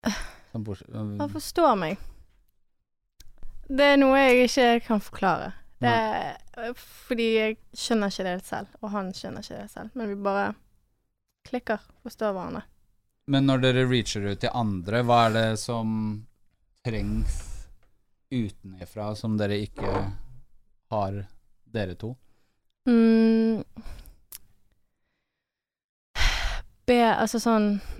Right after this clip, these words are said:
Speaker 2: jeg vet ikke helt hva program han bruker da. Jeg er ikke helt i den verden, men når vi var i Oslo med T X D,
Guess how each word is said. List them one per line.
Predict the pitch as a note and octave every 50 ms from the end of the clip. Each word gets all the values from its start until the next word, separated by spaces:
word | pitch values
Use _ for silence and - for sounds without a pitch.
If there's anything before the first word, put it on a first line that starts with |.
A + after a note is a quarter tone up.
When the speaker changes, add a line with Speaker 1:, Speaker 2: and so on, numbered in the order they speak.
| - - _ _ _ _ _ _ _ _ _ _ _ _ _ _ _ _ _ _ _ _ _ -
Speaker 2:
jeg | B3 B3
vet | A#3+ -
ikke | A#3+ A3+
helt | A#3+ A#3+ A#3 - -
hva | - A3+ G#3 G3+ G3 G3 G3 G3
program | - - - G#3 G3+ G3+ G3+ G3+ G3+ F#3+ F#3 E3+ E3 F#3+ F#3+ -
han | - G#3+ G3+ F#3+ F3+ F3 E3+ F#3 - F#3+ -
bruker | F#3 G3 F#3+ G3 - - F#3 - E3+
da. | F#3+ - - - - - _ _ _ _ _
Jeg | B3+ A3+
er | G#3+
ikke | G#3 - A3
helt | G#3+ - - G#3+
i | G#3+
den | G#3 G#3 G#3
verden, | G#3 G#3 G3 G3 G3+ G3+
men | G3+ G#3
når | G#3 G#3
vi | G#3 G#3+ G#3
var | G#3 G#3 G3+
i | - -
Oslo | G#3 - - - - - G#3 G3 G3+ G#3+ - -
med | - A3+ G#3 G3 F#3+ F#3 - F#3 F3+ F3 G#3 -
T | - - G#3+
X | G3 G3 G3+ - - -
D, | - -